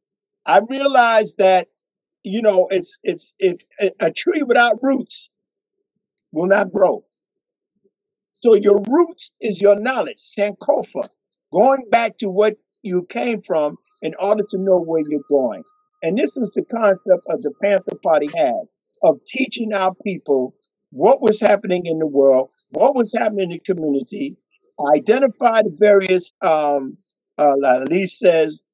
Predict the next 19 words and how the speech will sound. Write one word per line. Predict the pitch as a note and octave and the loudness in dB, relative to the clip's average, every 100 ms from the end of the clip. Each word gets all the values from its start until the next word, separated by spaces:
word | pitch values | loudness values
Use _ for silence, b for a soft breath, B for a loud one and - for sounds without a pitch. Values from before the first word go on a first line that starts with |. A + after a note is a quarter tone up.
| _ - | _ -8
the | G3+ G#3 | -6 -6
critical | - A#3+ A3+ A#3 G3 | -2 -2 -2 -2 -4
programs | - G#3 F#3+ F3 E3 C#3+ | 0 2 2 2 -2 2
that | D3 | 2
will | B2+ C3 | 2 0
help | F#3+ F#3+ F#3 | 4 4 4
you, | D3 C#3 - _ _ _ _ _ _ _ _ | -6 -6 -6 _ _ _ _ _ _ _ _
to | - F#3 | -6 -6
speak | - C4 B3+ | -4 -4 -4
about | A#3+ A#3 G#3+ G3+ | -4 0 2 2
the | G3 | -2
various | D#3+ G#3 G3+ F#3+ F3 - - | 2 4 6 4 2 -8 0
health, | G#3+ G#3 A#3+ _ _ _ - | 4 4 2 _ _ _ -20
to | - | -10
pre-, | G#3 G3 - - _ | -8 -8 -12 -20 _
speak | - - G#3+ G#3+ | -20 -12 -12 -8
about | F3+ G3+ F#3+ | 0 0 0
the | D#3+ - | -8 0
various | G#3+ G3 F#3 F3+ - | 2 4 2 -2 -10